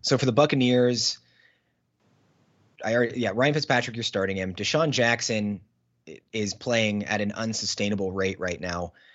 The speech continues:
Uh, he's got thirty point seven yards per reception and a one hundred percent catch rate. So, I mean, that's obviously insane, and that's not gonna continue. But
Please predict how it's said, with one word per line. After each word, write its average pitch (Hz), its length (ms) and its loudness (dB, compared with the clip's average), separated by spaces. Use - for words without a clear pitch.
Uh, 85 240 -4
he's 95 440 0
got 104 400 0
thirty 123 400 4
point 117 300 -2
seven 107 400 2
yards 101 300 0
per 113 120 -6
reception 101 640 0
and 107 120 2
a 98 60 0
one 98 220 -4
hundred 104 180 -2
percent 98 400 -2
catch 92 320 -2
rate. 104 320 0
So, 92 500 0
I 101 80 -2
mean, 98 160 0
that's 104 280 0
obviously 101 520 0
insane, 95 680 -2
and 95 180 -6
that's 95 180 -6
not 101 220 -2
gonna 101 160 -4
continue. 90 640 -4
But 107 420 4